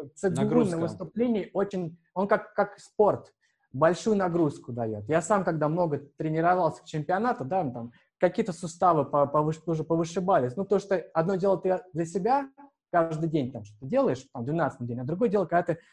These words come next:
Speaker 1: простите за выражение, херачишь по двенадцать часов
Speaker 2: Мгм.
Speaker 1: без, без передыха, чтобы выйти на показательный уровень. Поэтому,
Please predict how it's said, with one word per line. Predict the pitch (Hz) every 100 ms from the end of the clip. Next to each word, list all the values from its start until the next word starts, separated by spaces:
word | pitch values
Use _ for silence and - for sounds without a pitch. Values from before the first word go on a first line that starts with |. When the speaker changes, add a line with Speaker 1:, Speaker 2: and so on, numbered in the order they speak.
| _ _ _ -
Speaker 1:
простите | 147 160
за | 151
выражение, | 165 202 151
херачишь | - _ 190 214 208 - -
по | 156
двенадцать | 139 180 180 139 113
часов | - - 208 139
Speaker 2:
Мгм. | 143 156 170
Speaker 1:
без, | 175 185 139
без | 123 165 185
передыха, | - 160 160 127 117 107
чтобы | - 147 135
выйти | 151 165 165
на | 135
показательный | 131 135 147 147 117 - 113
уровень. | 107 -
Поэтому, | 170 202 202 196